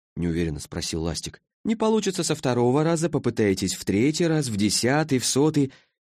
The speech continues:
Не забывайте о чести рода Дорнов. И судьбе человечества. Я не забываю, профессор, но я и сейчас с трудом протискиваюсь в дыру. Конечно, я могу поменьше есть, но все равно через полгода или через год я вырасту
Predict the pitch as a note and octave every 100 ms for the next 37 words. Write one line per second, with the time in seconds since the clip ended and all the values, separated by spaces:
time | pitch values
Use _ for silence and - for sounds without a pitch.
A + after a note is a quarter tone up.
0 | - B2+ B2 C3 B2 A#2+ C3 D#3 D#3 D3+
1 | C#3+ C#3 D3 D3+ D#3+ D3+ D3+ D#3 E3+ D#3
2 | F2 E2 - _ _ _ _ _ _ _
3 | - - - A2+ C#3+ - A#2+ F2+ G2 A2+
4 | G2 D#2 - _ _ _ _ _ - E3
5 | D#3 D#3+ D#3+ E3 D3+ - A2 - A2 F2+
6 | - - A#2 B2+ D#3 D3+ C3 F3+ F3+ -
7 | - A#2 C3 A2+ A#2 C3+ B2+ - G2 F#2
8 | F#2 A2+ A2+ F#2+ - _ _ - D#3+ D#3
9 | D3 C#3+ C3+ C#3 C#3+ C3 C3 C#3 B2+ B2+
10 | C3+ C#3 - _ _ _ _ _ - C3
11 | D#3 D3 E3 D#3 A2+ - G#2+ A2 C#3+ A#2
12 | F#2+ E2+ F2+ G2+ G2 B2+ G#2 G2+ F#2+ B2+
13 | C3 G#2 F2